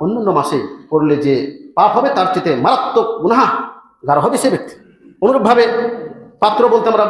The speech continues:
যেটা বোঝাচ্ছি ব্যক্তি, একজন আলেম রাস্তার সামনে গিয়ে যদি বিড়ি সিগারেট খায়, তাহলে কি মানুষ সেটাকে খারাপভাবে দেখ-, সহজভাবে নেয়? কখনোই না। কিন্তু সাধারণ মানুষ তো মাশাআল্লাহ হর হামেশা খেয়ে যাচ্ছে, এটাকে কেউ কিছু মনে করছে না। এই জন্য আমরা বলছি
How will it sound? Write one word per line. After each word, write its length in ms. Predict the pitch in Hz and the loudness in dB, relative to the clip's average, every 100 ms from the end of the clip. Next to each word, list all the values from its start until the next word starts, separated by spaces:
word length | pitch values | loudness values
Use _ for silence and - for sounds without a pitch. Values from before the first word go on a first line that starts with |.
| 185 | 0
যেটা 140 | 196 | 0
বোঝাচ্ছি 440 | 185 175 185 - | 0 0 -2 -2
ব্যক্তি, 300 | 170 - - - - _ | -2 -2 -4 -14 -20 _
একজন 200 | 180 202 | 0 2
আলেম 340 | 196 202 285 285 - - - - - _ _ - | 4 2 2 0 -2 -6 -10 -14 -20 _ _ -4
রাস্তার 340 | 208 - 254 | -4 0 -2
সামনে 320 | - 226 240 196 | 0 0 2 4
গিয়ে 160 | 208 | 4
যদি 320 | 190 196 190 | 4 2 2
বিড়ি 220 | 156 294 - | 0 2 2
সিগারেট 480 | - 190 165 - | 0 0 0 0
খায়, 160 | 175 160 - - - - _ | -2 -2 -4 -10 -16 -20 _
তাহলে 200 | 143 190 | 0 2
কি 100 | 202 | 2
মানুষ 220 | 165 196 | 2 2
সেটাকে 220 | 190 175 165 | 0 0 0
খারাপভাবে 420 | 170 170 175 185 | 0 0 0 2
দেখ-, 640 | 180 - - 160 139 - | 0 -2 -2 -2 -2 -6
সহজভাবে 420 | - 180 185 196 202 | -2 -2 2 2 2
নেয়? 320 | 294 220 - - _ - | 0 -2 -6 -12 _ -2
কখনোই 320 | 285 285 269 | 0 2 2
না। 80 | - - - - - - | 0 -2 -8 -16 -12 -2
কিন্তু 180 | 269 | 0
সাধারণ 380 | - 254 247 262 | 2 2 2 2
মানুষ 280 | 233 220 - | 2 0 0
তো 60 | 208 | 0
মাশাআল্লাহ 580 | 196 202 185 165 - - - - _ 170 | 0 2 2 2 -2 -8 -18 -20 _ 0
হর 100 | 254 | 0
হামেশা 280 | 247 - | 0 -2
খেয়ে 200 | - 294 | 0 0
যাচ্ছে, 320 | 226 - - - - - - | 2 -2 -6 -10 -18 -14 -2
এটাকে 240 | 254 247 | 0 2
কেউ 200 | - 320 | 2 2
কিছু 160 | 269 285 | 2 4
মনে 160 | 339 | 4
করছে 280 | 339 320 - | 2 0 0
না। 360 | 160 - - - _ - | -2 -4 -12 -20 _ -2
এই 100 | 165 | 2
জন্য 160 | 277 | 4
আমরা 160 | 247 180 | 4 2
বলছি 400 | 143 156 - - | 0 -2 -4 -10